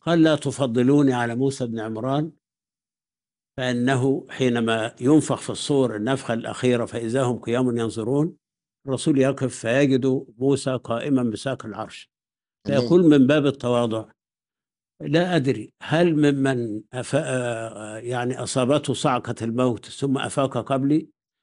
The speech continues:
Speaker 1: أم ممن استثناهم الله عز وجل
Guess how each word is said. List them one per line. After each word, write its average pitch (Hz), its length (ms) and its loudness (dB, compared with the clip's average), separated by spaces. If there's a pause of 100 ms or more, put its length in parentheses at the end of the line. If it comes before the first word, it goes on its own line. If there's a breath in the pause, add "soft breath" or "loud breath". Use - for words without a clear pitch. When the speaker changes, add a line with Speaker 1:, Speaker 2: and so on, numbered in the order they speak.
(180)
Speaker 1:
أم 143 120 -2
ممن 147 560 6
استثناهم 135 760 0
الله 117 360 0
عز 123 260 -2
وجل 131 460 0